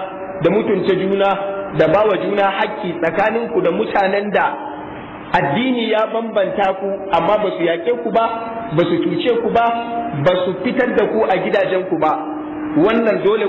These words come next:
ku yi zama da su mai kyau, ku kyautata musu kamar yadda suka kyautata muku. Wannan duk yana cikin ƙarin bayani akan abin da muka karanta a baya, "Famastaqamu lakum fastaqimu lahum." Amma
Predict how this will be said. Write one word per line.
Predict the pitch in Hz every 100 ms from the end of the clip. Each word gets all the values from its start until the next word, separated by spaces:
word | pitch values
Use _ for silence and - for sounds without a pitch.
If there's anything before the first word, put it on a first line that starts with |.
| -
ku |
yi | 190 208
zama | 214 233
da | 233 190
su | 220
mai | 220 196
kyau, | - 285 - - - - -
ku | - 160
kyautata | 247 240 220 196 220 233
musu | 240 208
kamar | 165 190
yadda | 208 190 -
suka | 190
kyautata | 185 175 165 156
muku. | 156 156 127 - - -
Wannan | 208 208
duk | 220
yana | 233 208 -
cikin | - 220 214 - - - -
ƙarin | 208 226 220 185
bayani | 175 196 226 208
akan | 170 190 180
abin | 180
da | 196
muka | 190 180
karanta | 185 185 185 180
a | 160
baya, | 185 196 185
"Famastaqamu | 160 190 202 - 170 170 196 202 202 202
lakum | 208 220 208 214 - - - -
fastaqimu | - - 180 - 175 170 160
lahum." | 156 - - - - - - -
Amma | - 180